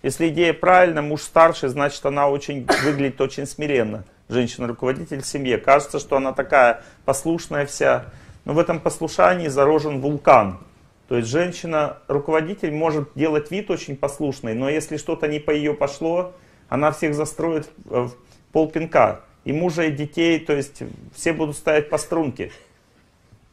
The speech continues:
Потому что это зона её как максимальных интересов. А она, у ней очень сильное чувство собственного достоинства у руководителя.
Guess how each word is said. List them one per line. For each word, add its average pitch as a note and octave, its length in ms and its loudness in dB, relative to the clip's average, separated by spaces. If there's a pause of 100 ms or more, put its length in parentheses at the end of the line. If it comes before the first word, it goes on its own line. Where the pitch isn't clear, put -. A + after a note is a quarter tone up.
(120)
Потому D3+ 260 0
что D#3+ 140 -2
это D#3+ 160 -2
зона E3 340 2
её D3 440 2
как C3+ 260 -4
максимальных C3+ 680 -2
интересов. B2+ 540 -4 (720)
А C3 220 8
она, D#3+ 280 6
у D3 80 0
ней D3 240 -2
очень D3+ 280 -2
сильное D3 600 -4 (380)
чувство C3 280 -6
собственного A#2+ 420 -6
достоинства A2+ 500 -4
у - 20 -2
руководителя. G#2 680 -6